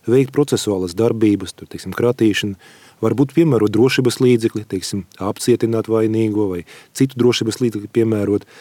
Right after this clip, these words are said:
Un es domāju, mēs tieši tad, eh, nodrošināsim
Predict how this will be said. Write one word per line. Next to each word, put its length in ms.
Un 320
es 320
domāju, 400
mēs 160
tieši 240
tad, 260
eh, 220
nodrošināsim 640